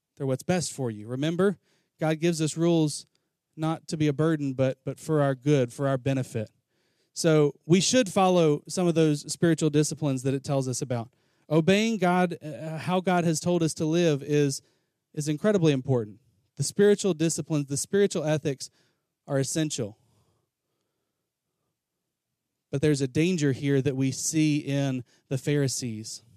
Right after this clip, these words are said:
as well, that I, I, I think we should pause and stop and reflect on for a minute, because these Pharisees, they,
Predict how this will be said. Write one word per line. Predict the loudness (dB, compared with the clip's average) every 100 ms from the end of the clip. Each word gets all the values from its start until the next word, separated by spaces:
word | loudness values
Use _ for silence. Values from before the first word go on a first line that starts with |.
| -20 _ _
as | -10 -8
well, | -4 -4 -6 -14 _ _ _ _ -4
that | -2
I, | 0 -4
I, | -8 -6
I |
think | -4 0
we | 2
should | 2 -2 -4
pause | 0 0 2
and | -2 -2
stop | -2 -2 -2
and |
reflect | -4 0 -2 0
on | -4 -2
for | -2
a | 0
minute, | -2 -2
because | -4 -2 -2 -2 -8 _ -2
these | 2 2 2 0 -4 _
Pharisees, | 2 6 6 4 0 -2 2
they, | 0